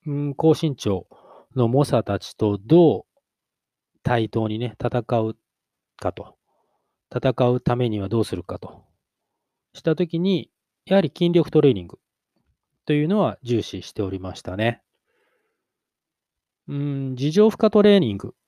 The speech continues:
まあ、自分の体重の負荷トレーニングは、まあ、補助的で、えー、基本的には器具を使ったウエイトトレーニング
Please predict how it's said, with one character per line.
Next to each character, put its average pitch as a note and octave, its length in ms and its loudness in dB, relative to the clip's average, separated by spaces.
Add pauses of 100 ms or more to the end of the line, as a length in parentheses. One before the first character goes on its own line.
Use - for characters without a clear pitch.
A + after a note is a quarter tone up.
(160)
ま D3+ 160 -2
あ、 - 20 -2
自 B2 160 -2
分 C#3 120 0
の C3+ 120 -2
体 B2 220 0
重 G#2+ 260 -4 (320)
の C#3+ 160 -4
負 - 160 -18
荷 A2+ 140 0 (500)
ト D#3 100 -2
レ D3+ 120 4
ー - 20 4
ニ C#3 140 -2
ン D#3+ 40 -4
グ G3 60 2
は、 G3+ 120 4
ま C3+ 80 -2
あ、 - 20 0
補 D3 140 2
助 E3 140 2
的 D3+ 300 0
で、 C#3 300 2 (520)
え C#3+ 140 -6
ー、 C#3 60 -8
基 - 100 -10
本 F#3 100 -4
的 G#3 200 -2
に A#3 60 -2
は D#3+ 80 0
器 D3+ 180 -2
具 A#2+ 100 0
を F2+ 80 -2
使 - 160 -12
っ F#2+ 40 -6
た - 140 -8
ウ G2+ 140 -2
エ - 20 -2
イ G2 40 -6
ト G2+ 100 -8
ト G#2 120 -6
レ G2+ 80 -4
ー - 40 -8
ニ F#2+ 120 -12
ン F#2 40 -18
グ G#2+ 200 -18